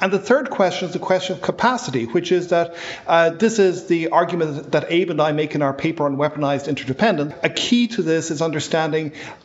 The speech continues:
how you can or cannot control crucial nodes in the global financial infrastructure. The closest thing that, uh, Europe has to such a node is the City of London,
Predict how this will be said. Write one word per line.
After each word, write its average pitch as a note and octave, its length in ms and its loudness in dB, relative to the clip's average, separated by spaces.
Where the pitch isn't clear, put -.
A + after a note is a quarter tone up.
how G#3 580 2
you F3 160 -2
can F#3 360 0
or E3+ 80 2
cannot D#3 400 -2
control F3+ 680 0
crucial A3+ 480 2
nodes D#3+ 460 0
in D#3 220 0
the C#3+ 60 -2
global D#3 420 0
financial D3 500 0
infrastructure. F3 840 -2
The G3 80 4
closest B3+ 440 2
thing G3+ 200 2
that, E3+ 280 2
uh, D#3 260 2
Europe E3+ 340 2
has C4+ 320 0
to F3 80 0
such - 240 0
a D#3 40 0
node D#3+ 280 2
is E3 160 -6
the D#3 60 -4
City F3+ 240 2
of D#3 120 -2
London, E3 460 2